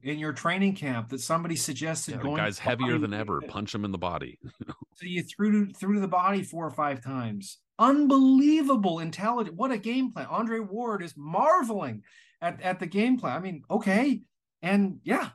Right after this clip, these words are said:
Speaker 1: it worked. He's two hundred seventy pounds and you're punching at a wide target. Yep.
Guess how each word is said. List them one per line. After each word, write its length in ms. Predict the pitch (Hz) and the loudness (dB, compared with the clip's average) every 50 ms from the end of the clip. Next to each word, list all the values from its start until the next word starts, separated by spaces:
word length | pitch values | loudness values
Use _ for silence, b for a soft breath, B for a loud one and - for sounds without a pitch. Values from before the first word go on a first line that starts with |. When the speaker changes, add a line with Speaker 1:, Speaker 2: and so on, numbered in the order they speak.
| _ | _
Speaker 1:
it 60 | 180 202 | -4 -2
worked. 360 | 285 330 370 - - - - - | 0 -2 -2 -4 -8 -18 -8 -4
He's 200 | 202 214 196 - | -2 -2 -2 -2
two 120 | - 226 | -4 -2
hundred 180 | 247 262 269 208 | -2 -2 -2 -2
seventy 260 | - 240 233 247 233 | -2 -2 -2 -2 -2
pounds 400 | - 202 202 208 240 269 277 247 | -2 0 0 2 2 0 0 -2
and 100 | 233 220 | -2 -2
you're 100 | 214 208 | -4 -4
punching 400 | 196 - 202 226 226 - 254 233 | -4 -4 -4 -4 -2 -2 -4 -2
at 60 | 220 | -2
a 40 | 214 | -2
wide 460 | 196 170 175 175 185 208 220 208 190 - | -2 -2 -2 -2 -2 -2 -2 -6 -8 -4
target. 460 | - 220 262 339 320 285 202 135 117 - b b b b _ _ _ _ _ _ 123 | 0 0 0 2 0 -4 -4 -6 -6 -12 b b b b _ _ _ _ _ _ -6
Yep. 320 | 131 170 262 320 320 - | -2 0 0 0 -2 -4